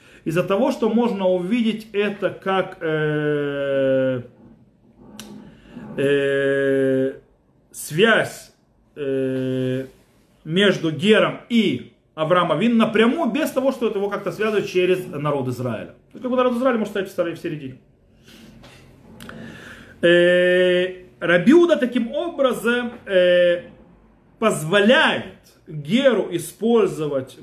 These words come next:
привычное благословение, как еврейский народ, но он не отвечает на вопрос, как гер соединяется в еврейской истории, становится ее частью.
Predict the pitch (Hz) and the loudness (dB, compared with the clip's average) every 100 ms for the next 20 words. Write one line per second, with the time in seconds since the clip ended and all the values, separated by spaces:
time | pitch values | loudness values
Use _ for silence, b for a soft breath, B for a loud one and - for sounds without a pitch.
0 | - 170 185 226 - 175 165 156 143 143 | -2 2 2 2 -2 -8 -4 -4 -4 -4
1 | 143 147 - 143 170 160 - 151 147 143 | -6 -8 -10 -2 -2 -2 -4 -2 -2 -2
2 | 143 151 156 151 170 170 135 131 160 226 | -2 -4 -2 2 2 0 -4 -2 0 -2
3 | 226 B B B B 165 190 196 - 269 | -4 B B B B -4 -2 0 4 6
4 | 320 - - 220 208 240 214 196 202 208 | 4 -2 -10 -4 2 2 0 -4 -6 -2
5 | 240 226 220 214 208 294 302 - - 233 | -2 -2 -4 -4 -4 -4 -4 -8 -6 -2
6 | 294 262 - - 131 196 277 269 - 185 | 0 -2 -8 -16 -4 4 4 4 0 0
7 | 170 208 247 233 175 196 196 185 233 - | 0 -2 -2 -2 0 0 0 -2 -2 -4
8 | 185 165 170 160 - 113 - | -6 -2 -2 -2 -6 -12 -14